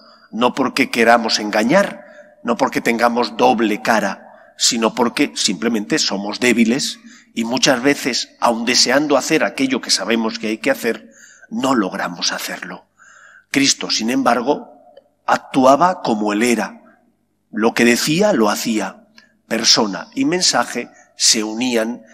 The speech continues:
y, por lo tanto, esa coherencia de vida asombraba a los demás, llamaba la atención, porque él no era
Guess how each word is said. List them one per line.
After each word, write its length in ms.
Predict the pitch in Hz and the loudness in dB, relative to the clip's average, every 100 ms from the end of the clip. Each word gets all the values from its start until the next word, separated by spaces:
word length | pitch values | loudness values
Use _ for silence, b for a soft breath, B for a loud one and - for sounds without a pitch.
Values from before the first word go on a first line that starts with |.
| B | B
y, 80 | 160 | -6
por 200 | 143 214 | 0 2
lo 100 | 220 | 2
tanto, 400 | 214 180 190 - | 0 -2 -2 -2
esa 340 | - 143 143 - | 0 0 0 0
coherencia 760 | 151 123 120 190 180 - 127 | 2 2 2 2 0 -2 0
de 140 | 120 139 | 2 4
vida 760 | 135 107 104 - - - - | 4 2 -4 -6 -16 -20 -6
asombraba 840 | - - - 110 107 156 247 170 95 | 0 0 0 -2 2 4 4 2 -2
a 60 | |
los 240 | 95 113 160 | -2 -2 -2
demás, 480 | 160 104 101 - - B B B | -2 -2 -4 -8 -14 B B B
llamaba 460 | 123 107 196 160 | -2 2 2 2
la 80 | 107 | 2
atención, 920 | 120 143 147 - 123 117 123 - - _ _ | 2 2 2 2 0 0 -4 -16 -20 _ _
porque 460 | - 123 120 147 143 | -4 -4 0 -2 0
él 280 | 156 135 107 | 2 2 2
no 220 | 113 113 | 0 0
era 640 | 104 104 95 104 - - | 0 -2 -4 -6 -12 -20